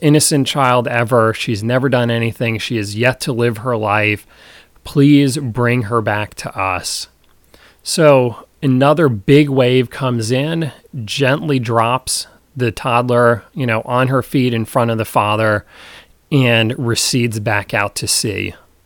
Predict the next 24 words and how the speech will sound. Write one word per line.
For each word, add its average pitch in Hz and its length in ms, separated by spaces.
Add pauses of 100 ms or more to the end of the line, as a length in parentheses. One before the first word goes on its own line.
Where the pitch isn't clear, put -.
(120)
She's 117 320
unharmed. 101 800 (840)
The 143 120
father 139 340
looks 151 260
to 170 60
the 147 60
heavens 120 420
and 117 140
says, 110 400 (100)
"Oh, 143 300
thank 139 400
you, 143 100
Lord, 127 380
for - 160
being 123 340
so 120 240
generous 110 720
and 107 160
returning 123 480
our 110 120
daughter 101 360
to 110 300
us." 85 280